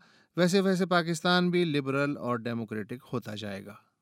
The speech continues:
پہلے بھی ہم دوسروں کی ضروریاتی فرمائش پہ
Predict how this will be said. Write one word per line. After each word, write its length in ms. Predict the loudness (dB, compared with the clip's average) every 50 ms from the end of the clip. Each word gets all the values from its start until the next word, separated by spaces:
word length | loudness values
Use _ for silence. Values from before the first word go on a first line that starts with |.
| _ _ _ _ _ _ _ _
پہلے 300 | 6 6 8 6 4 2
بھی 300 | 2 0 0 0 0 -2
ہم 220 | -2 -2 -4 -4 -2
دوسروں 440 | 0 -2 0 0 0 0 0 0
کی 280 | -2 -2 -2 0 0 0
ضروریاتی 840 | 0 0 0 0 0 0 0 -2 0 0 0 0 0 -2 -2 -4
فرمائش 680 | -4 -2 -2 0 0 2 6 8 8 8 8 6 4 0
پہ 240 | -2 -4 -2 -2 -6